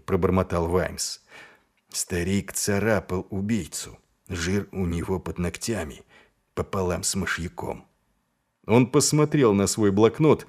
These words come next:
который все еще лежал раскрытым на столе. «Не так», — подумал Ваймс. «Мы чего-то не увидели, хотя смотрели везде.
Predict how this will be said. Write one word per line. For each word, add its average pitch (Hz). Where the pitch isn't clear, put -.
который 156
все 156
еще 127
лежал 113
раскрытым 98
на 78
столе. -
«Не 98
так», — -
подумал 85
Ваймс. 82
«Мы 95
чего-то 101
не 95
увидели, 95
хотя 104
смотрели 90
везде. 85